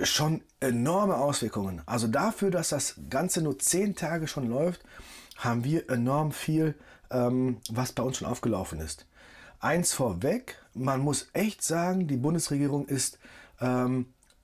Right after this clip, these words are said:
mehr als handlungsfähig und auch extrem schnell. Also ich muss echt sagen, das hat mich wirklich positiv überrascht.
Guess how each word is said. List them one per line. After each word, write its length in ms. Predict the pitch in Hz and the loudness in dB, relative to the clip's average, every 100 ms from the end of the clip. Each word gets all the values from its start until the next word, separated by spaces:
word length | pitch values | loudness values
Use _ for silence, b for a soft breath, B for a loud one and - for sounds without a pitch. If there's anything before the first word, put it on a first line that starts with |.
| _ _ _ - | _ _ _ -12
mehr 600 | - 135 151 180 220 233 - | -2 0 2 2 2 0 -2
als 260 | 127 131 - | -2 -2 0
handlungsfähig 600 | 180 175 - 175 165 - | 2 2 2 0 0 0
und 180 | 143 127 | -2 -2
auch 200 | 147 - | -4 -6
extrem 420 | 113 - 143 139 | -6 -2 0 0
schnell. 400 | - 123 90 - - B B B | 0 0 -2 -8 -16 B B B
Also 160 | 135 | 0
ich 160 | 175 185 | 0 2
muss 160 | 190 170 | 0 0
echt 180 | 165 | -2
sagen, 460 | - 160 165 165 156 - - | -2 0 0 0 -4 -10 -10
das 380 | 131 226 - 185 | -2 0 2 0
hat 100 | - | -2
mich 240 | 160 - - | -4 -6 -4
wirklich 400 | 139 185 190 - | 0 0 0 -2
positiv 320 | - 165 147 143 | -2 -2 0 0
überrascht. 440 | 135 117 101 | 0 0 -4